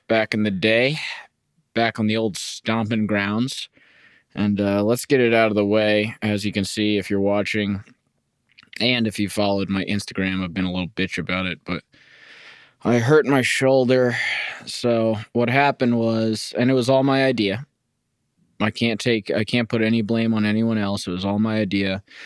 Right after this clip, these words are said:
We went out. I was in Pittsburgh. It was the last day.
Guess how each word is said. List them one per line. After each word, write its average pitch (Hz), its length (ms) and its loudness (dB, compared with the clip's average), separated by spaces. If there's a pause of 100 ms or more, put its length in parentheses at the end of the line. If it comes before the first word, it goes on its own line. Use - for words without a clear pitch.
(180)
We 95 160 0
went 113 280 2
out. 113 380 0
I 104 140 -2
was 101 120 -2
in 117 160 2
Pittsburgh. 107 680 0
It 95 80 0
was 92 100 -4
the - 80 -4
last 98 480 -2
day. 98 440 -2